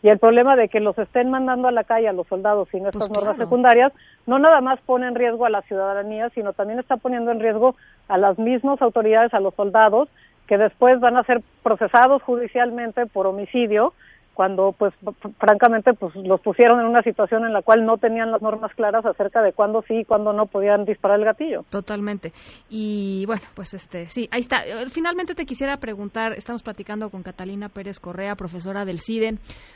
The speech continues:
Speaker 2: profesora investigadora del cide. Em, una de las preguntas que ha estado allí en las mesas de debate, etcétera, tienen que ver con cuándo podemos empezar a achacarle al presidente López Obrador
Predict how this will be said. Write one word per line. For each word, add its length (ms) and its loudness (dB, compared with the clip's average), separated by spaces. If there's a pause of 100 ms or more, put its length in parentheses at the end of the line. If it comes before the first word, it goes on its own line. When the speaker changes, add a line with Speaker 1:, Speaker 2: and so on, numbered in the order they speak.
Speaker 2:
profesora 320 -10
investigadora 540 -6
del 140 -4
cide. 280 -4 (140)
Em, 380 -2 (600)
una 160 0
de 80 -2
las 180 -4
preguntas 520 -6
que 80 -12
ha 20 -6
estado 260 -8
allí 480 -4
en 140 -6
las 140 -10
mesas 260 -8
de 80 -8
debate, 460 -6
etcétera, 400 -8 (340)
tienen 240 -2
que 140 -6
ver 220 -4
con 500 -2 (580)
cuándo 460 0
podemos 560 -4
empezar 600 -8 (140)
a 300 -2
achacarle 840 -8
al 140 -8
presidente 560 -10
López 400 -8
Obrador 540 -8